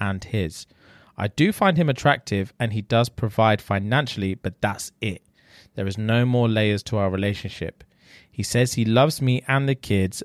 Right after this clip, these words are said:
but I think it's quite obvious he isn't invested in the family.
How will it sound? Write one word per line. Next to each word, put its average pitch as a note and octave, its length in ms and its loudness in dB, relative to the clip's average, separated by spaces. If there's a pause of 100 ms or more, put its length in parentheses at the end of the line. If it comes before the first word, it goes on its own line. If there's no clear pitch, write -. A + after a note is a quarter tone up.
but - 100 -2
I G2 140 0
think B2+ 320 -2
it's A2 160 -4
quite - 420 2
obvious G2 680 0 (300)
he - 300 -2
isn't A2+ 360 2
invested G2+ 500 -2
in G2+ 180 -6
the F#2 80 -4
family. F#2 600 -2